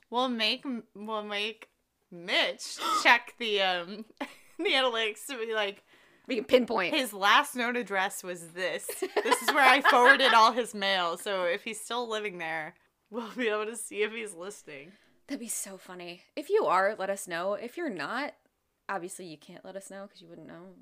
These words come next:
Speaker 2: to let us know. But in any case,
Speaker 1: <laughs>
Speaker 2: like,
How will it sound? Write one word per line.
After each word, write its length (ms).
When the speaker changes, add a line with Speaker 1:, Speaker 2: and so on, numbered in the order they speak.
Speaker 2:
to 160
let 120
us 140
know. 240
But 240
in 140
any 320
case, 340
Speaker 1:
<laughs> 540
Speaker 2:
like, 220